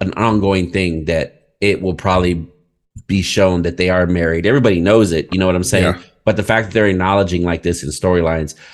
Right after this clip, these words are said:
Speaker 1: I liked it. I, I loved her reactions. I loved the rolling of the eyes. I loved all of that. Like, she's, she's gonna be professional, but I still hate this piece of crap. You know what I mean?
Speaker 2: Right, exactly.
Speaker 1: You know, so I thought that was, that was something worth mentioning.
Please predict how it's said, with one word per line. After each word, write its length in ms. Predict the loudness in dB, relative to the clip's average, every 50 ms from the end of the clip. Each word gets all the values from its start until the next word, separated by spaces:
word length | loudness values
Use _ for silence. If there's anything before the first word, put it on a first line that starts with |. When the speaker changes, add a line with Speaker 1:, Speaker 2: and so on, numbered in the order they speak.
| -4 0
Speaker 1:
I 100 | 2 4
liked 300 | 4 4 2 0 -2 -4
it. 100 | -4 -2
I, 180 | 0 0 0 0
I 140 | 0 0 2
loved 280 | 2 2 2 2 2 0
her 120 | 0 2
reactions. 680 | 2 2 2 2 0 -2 -2 -2 -2 0 0 0 -2 -6 -12 -20 -20 -20 -10 -4
I 100 | 0 2
loved 220 | 2 2 2 2
the 80 | 2 2
rolling 320 | 2 4 4 4 4 2 2
of 60 | 2
the 140 | 0 0 0
eyes. 500 | 2 2 2 2 2 2 2 0 0 0
I 80 | 0
loved 300 | 0 2 0 0 -2 -4 -2 0
all 200 | 2 2 4 2
of 60 | 2 0
that. 200 | 0 -2 -2 -2
Like, 160 | -4 -4 -4
she's, 320 | -2 0 0 0 0 -4 -10 -14 -12
she's 180 | -6 -4 -2 0
gonna 240 | 4 4 4 6 6 4
be 120 | 4 2
professional, 720 | 2 2 0 2 2 2 2 2 2 2 4 4 4 4 4
but 380 | 2 2 2 2 2 2 -2 -10 -8 -2
I 140 | 0 0 0
still 280 | 0 0 2 2 4 4
hate 220 | 2 2 0 0
this 160 | -4 -6 -6
piece 220 | -6 -10 -10 -10 -10
of 60 | -10
crap. 340 | -6 -4 -4 -4 -4 -6 -2
You 80 | 2 4
know 60 | 4
what 100 | 6 6
I 60 | 4
mean? 160 | 4 4 4 4
Speaker 2:
Right, 260 | 2 2 0 -4 -6 -8
exactly. 240 | -6 -4 -2 0 2
Speaker 1:
You 60 | 2
know, 220 | 2 2 0 -2
so 220 | -2 0 0 2 2
I 140 | 2 2 2
thought 200 | 0 0 0 2
that 140 | 0 2
was, 220 | 2 0 -2 -2 0
that 120 | 2 2 2
was 100 | 2 2
something 260 | 0 -2 0 0 0
worth 180 | 0 0 0 -2
mentioning. 560 | -2 -4 -4 -4 -6 -8 -8 -8 -10 -16 -20